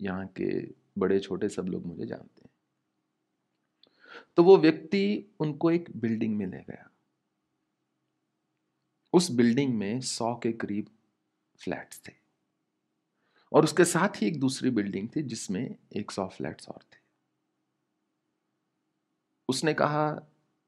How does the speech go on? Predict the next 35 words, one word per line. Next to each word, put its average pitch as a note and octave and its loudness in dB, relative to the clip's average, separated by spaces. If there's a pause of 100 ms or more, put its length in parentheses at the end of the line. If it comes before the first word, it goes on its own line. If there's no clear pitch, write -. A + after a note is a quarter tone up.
(840)
"स्वामी C3 -2
जी, C#3 -2 (340)
ये B2 4
पूरी B2+ 0
बिल्डिंग A2 0
जो G2+ -6
है G2+ -8
मेरी F2+ -10
है - -18 (960)
और F2 -2
जो G2+ -4
साथ G#2 -4
वाली A2 0
पूरी G2+ -4
बिल्डिंग F#2 -4
है G2 -12
वो G2+ -8
मेरी F#2 -10
बहन - -8
की - -18
है। - -20 (1800)
मेरे G2 -2
पिता G2+ -2
एक F#2+ -4 (100)
real G2+ -4
estate G2 -8
developer G#2 -6
थे, - -12 (840)
तो A2 -4
उन्होंने G#2 -4
एक G#2 -4
मुझे G2 -4
दी A2 -2
है A2+ -4
सौ A2 -10